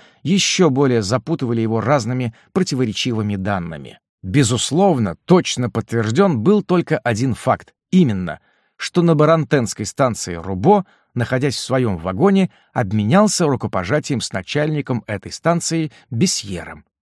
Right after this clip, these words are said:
который стал на подножку, чтобы перекинуться несколькими словами со своим товарищем. Бесьер категорически подтвердил этот факт, добавив, что Рубо был в вагоне вдвоём со своей женой.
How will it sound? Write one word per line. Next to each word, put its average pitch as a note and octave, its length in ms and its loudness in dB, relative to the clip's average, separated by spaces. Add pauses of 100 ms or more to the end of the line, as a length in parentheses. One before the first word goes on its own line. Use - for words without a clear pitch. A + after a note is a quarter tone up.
(160)
который C3+ 360 0
стал A2 280 -2
на G2 100 -2
подножку, B2 600 -2 (160)
чтобы A#3 360 2
перекинуться E3 720 0 (140)
несколькими A#2+ 600 0
словами F#3 460 2 (200)
со - 140 -4
своим B2 300 -2
товарищем. - 580 -8 (520)
Бесьер C#3 600 2 (320)
категорически F3 920 0
подтвердил A2 680 -4
этот A#2 260 -6
факт, - 420 -8 (220)
добавив, G#2 480 0
что - 200 -10
Рубо A2 400 0 (240)
был G#2+ 260 0
в G2 60 -4
вагоне C3 380 -2
вдвоём G#2+ 340 -2
со - 120 -6
своей B2+ 280 -6
женой. F2+ 420 -8